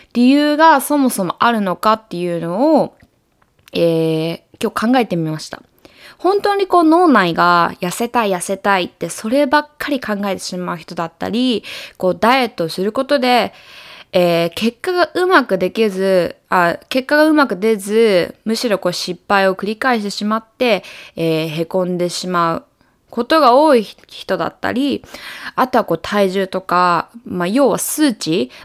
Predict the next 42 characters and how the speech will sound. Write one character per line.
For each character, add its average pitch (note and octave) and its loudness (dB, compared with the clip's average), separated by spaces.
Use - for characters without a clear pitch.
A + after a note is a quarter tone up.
ば F3+ 0
っ - -6
か A3 0
り F3 -2
こ D3+ -6
う、 D3+ -12
気 - -10
に D#3+ -4
し - -8
て E3+ -8
し - -8
ま F#3 -4
う F#3+ -8
人 - -6
っ A3 -6
て F#3+ -10
い F3 -4
う - -6
の F3+ -8
は、 A#3 0
え F#3 6
ー、 F3 0
ぜ F3 0
ひ G3 -2
こ F3+ -6
れ F3+ 2
を F#3 4
で E3+ -4
す - -12
ね、 E3+ -4
聞 F3+ -6
い F3 -8
て - -4
欲 G#3 -2
し A3 -2
く F#3 -2
て、 E3 0
う F3+ -8
ん、 E3 -4
本 E4+ 2
当 F#4+ 2
に、 D4+ 2